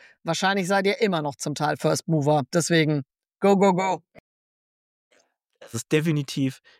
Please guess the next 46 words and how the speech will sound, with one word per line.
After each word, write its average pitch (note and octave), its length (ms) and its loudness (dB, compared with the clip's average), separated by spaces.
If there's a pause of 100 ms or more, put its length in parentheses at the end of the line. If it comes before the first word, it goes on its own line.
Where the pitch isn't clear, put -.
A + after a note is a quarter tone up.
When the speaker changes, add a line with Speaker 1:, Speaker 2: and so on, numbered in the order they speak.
Speaker 2:
nicht F#3+ 260 0
zu E3 120 -2
spät, F3+ 340 0
sondern C#3 260 0
es B2 140 -4
ist - 80 -8
jetzt C3+ 260 -2
genau C3 300 2
der C#3+ 140 4
richtige C#3 400 -2
Zeitpunkt, C3 640 -2
ähm, B2+ 320 -4
um C3+ 160 -4
damit B2 220 -4
anzufangen. F#3+ 640 -2 (400)
Da A2+ 80 -4
fällt - 280 -2
mir D3 160 -2
auch F3 140 -4
noch F3 160 -4
ein D3+ 80 -4
Zitat D3+ 480 -2
ein D3 260 -4
dazu, C#3+ 520 -6
ähm, C3 440 -4
<laughs> - 340 -8 (300)
„Es C3 200 -6
wird D3+ 160 0
nie F3 180 -2
wieder G3+ 260 0
so E3 140 0
billig D#3+ 380 -2
sein, D3+ 300 0
mit, C#3+ 300 -6
mit, D3 280 -8
äh, C#3+ 260 -4
K C#3+ 220 -2
I E3 240 -4
etwas C3+ 440 -2
zu D3 100 -6
erschaffen, C#3+ 600 -4 (100)
ähm, C3 280 -4
als B2+ 240 -4
es C3 180 -8
heute C#3 260 -4
ist.“ B2 360 -6